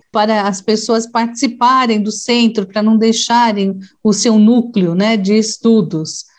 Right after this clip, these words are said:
E isso aqui ele já salienta de uma forma negativa e reforça a questão que temos que ser unidos.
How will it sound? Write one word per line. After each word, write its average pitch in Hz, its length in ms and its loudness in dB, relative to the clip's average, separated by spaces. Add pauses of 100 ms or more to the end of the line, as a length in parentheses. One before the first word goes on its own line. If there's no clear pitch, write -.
(140)
E 214 320 2
isso 240 180 -2
aqui 233 220 -2
ele 277 200 4
já 254 200 2
salienta 294 760 0 (120)
de 254 80 -2
uma 247 160 0
forma 233 360 0
negativa 254 800 -2 (240)
e 220 120 2
reforça 240 680 0
a - 20 -10
questão 220 560 -2 (200)
que - 140 -6
temos 269 420 0
que 294 120 0
ser 269 300 0
unidos. 220 800 0